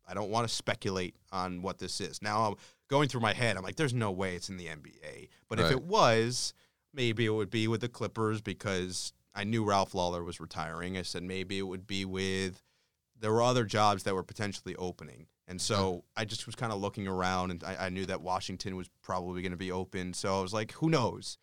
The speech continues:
Speaker 2: Mm-hmm.
Speaker 1: I didn't wanna get my hopes there. I did not let my mind
Speaker 2: Mm.
Speaker 1: actually go
Speaker 2: Right.
Speaker 1: there. It was one of those moments of like, "I mean, that'd be cool, right?" So
Speaker 2: You don't wanna stress yourself out by
Speaker 1: Exactly.
Speaker 2: just thinking it's N B A.
Speaker 1: No,
Speaker 2: What
Speaker 1: of
Speaker 2: am I
Speaker 1: course,
Speaker 2: doing?
Speaker 1: of course. So I thought maybe G League. I thought maybe a college, something like that.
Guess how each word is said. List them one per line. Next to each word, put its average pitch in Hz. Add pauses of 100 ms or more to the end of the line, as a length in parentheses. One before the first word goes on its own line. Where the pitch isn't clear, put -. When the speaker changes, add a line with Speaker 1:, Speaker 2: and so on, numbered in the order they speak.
(220)
Speaker 2:
Mm-hmm. 82 (200)
Speaker 1:
I 131
didn't 160
wanna 131
get 104
my 95
hopes 92
there. 80
I 127
did 135
not 113
let 117
my 101
mind 101
Speaker 2:
Mm. 98
Speaker 1:
actually 110
go 104
Speaker 2:
Right. 87
Speaker 1:
there. 92
It 123
was 135
one 151
of 143
those 135
moments 131
of 120
like, 120 (220)
"I 480
mean, 453
that'd 494
be 247
cool, 117
right?" 185 (500)
So 135
Speaker 2:
You 113
don't 117
wanna 107
stress -
yourself 101
out 87
by 85
Speaker 1:
Exactly. 202
Speaker 2:
just 85
thinking 87
it's -
N 85
B 85
A. -
Speaker 1:
No, 220
Speaker 2:
What 120
Speaker 1:
of 139
Speaker 2:
am 76
I -
Speaker 1:
course, 175
Speaker 2:
doing? 120
Speaker 1:
of 117
course. 123
So 151
I 165
thought 156
maybe 139
G 101
League. 98
I 95
thought 98
maybe 101
a 92
college, 95
something 107
like 85
that. 82